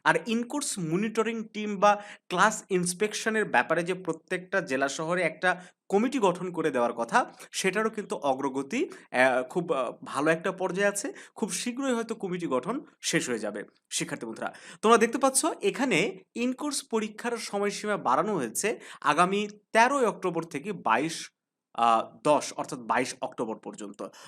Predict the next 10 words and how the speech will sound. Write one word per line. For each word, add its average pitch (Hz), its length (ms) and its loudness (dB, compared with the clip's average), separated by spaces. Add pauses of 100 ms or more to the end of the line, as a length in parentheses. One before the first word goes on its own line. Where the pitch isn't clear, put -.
(100)
মোটামুটি 170 320 2
দশ 147 360 2
দিনের 175 180 0
মতো 165 160 -2
একটা 156 180 -6
সময় 143 460 -2 (220)
বিশ্ববিদ্যালয় 143 480 -4
কর্তৃপক্ষ 113 480 -8
বাড়িয়ে 113 360 2
দিয়েছে। 101 460 -4